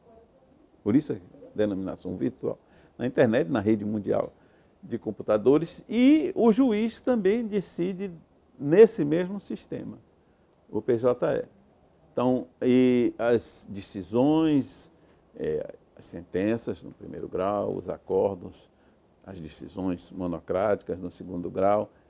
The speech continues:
é, elas são também arquivadas eletronicamente, não é?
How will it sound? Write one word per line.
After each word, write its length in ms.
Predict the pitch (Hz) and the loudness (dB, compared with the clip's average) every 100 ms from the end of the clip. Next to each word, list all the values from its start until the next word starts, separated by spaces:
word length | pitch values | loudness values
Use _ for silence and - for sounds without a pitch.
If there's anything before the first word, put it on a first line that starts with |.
| _ _ - | _ _ -10
é, 500 | 92 98 101 107 - | -6 -2 2 2 2
elas 340 | 107 113 117 120 | 2 4 4 2
são 400 | - 123 151 165 _ - | -2 -2 -2 -6 _ -6
também 320 | 120 104 120 | -2 0 -2
arquivadas 1040 | 135 - 185 143 120 135 151 170 - _ _ _ - | -4 -4 0 4 4 2 -4 -8 -14 _ _ _ 4
eletronicamente, 1300 | 127 151 131 - 107 113 127 - 165 - - _ _ - | 6 8 6 4 0 -2 -2 -6 -10 -10 -16 _ _ -12
não 220 | |
é? 0 | 101 | -12